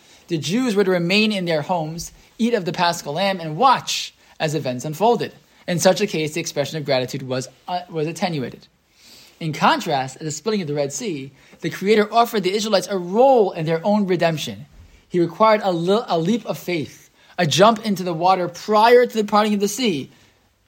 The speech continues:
right? Besoch hayam, bayabasha, right?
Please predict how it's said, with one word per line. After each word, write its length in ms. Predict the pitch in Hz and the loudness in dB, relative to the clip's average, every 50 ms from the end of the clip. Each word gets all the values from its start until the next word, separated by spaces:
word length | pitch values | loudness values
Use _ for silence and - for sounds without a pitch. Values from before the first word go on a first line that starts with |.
| _ _ | _ _
right? 280 | 147 147 165 175 - - _ _ | -2 -2 -2 -2 -4 -10 _ _
Besoch 360 | - 143 - - - 185 202 - | -12 -12 -4 0 2 2 2 2
hayam, 580 | - 170 156 165 165 170 185 208 220 254 269 247 - _ _ _ _ _ _ _ _ _ _ _ _ | 2 0 2 2 2 2 2 2 0 -2 -4 -8 -12 _ _ _ _ _ _ _ _ _ _ _ _
bayabasha, 600 | 147 143 143 143 139 139 135 127 - 123 104 - - _ _ _ _ _ - | -4 0 0 0 0 -2 -4 -6 -8 -10 -12 -14 -18 _ _ _ _ _ -8
right? 260 | 147 151 170 190 - | -6 -4 -4 -6 -8